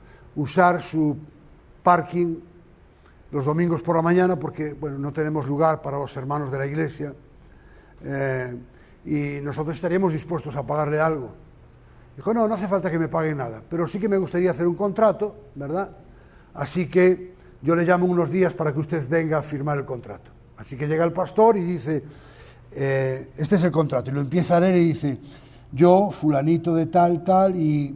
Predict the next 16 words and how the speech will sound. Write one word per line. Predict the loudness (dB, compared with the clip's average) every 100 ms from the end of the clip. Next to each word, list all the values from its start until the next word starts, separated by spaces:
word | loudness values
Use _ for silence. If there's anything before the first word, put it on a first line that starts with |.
| -10
dueño | 0 2 4 6 6
del | 4 0
supermercado | -2 -4 -4 -4 -6 0 0 0 -2
tal, | 0 0 0
tal, | 2 4 4 -2 -18 -20 -20 -20 -20 -20 -12
eh, | -4 -2 0 0 -2 -4 -8
por | -4 -2
medio | 2 2 2 2
de | 2 -2 -2
este | -4 -4
contrato, | -2 -2 4 4 4 -6 -8 -14 -18 -8
le | -2 -2
cedo | -2 0 2 2 0 -2 -10 -6
de | -6
forma | -2 2 2 2 0 -2 -4
gratuita | -2 0 0 0 0 0 -2 -6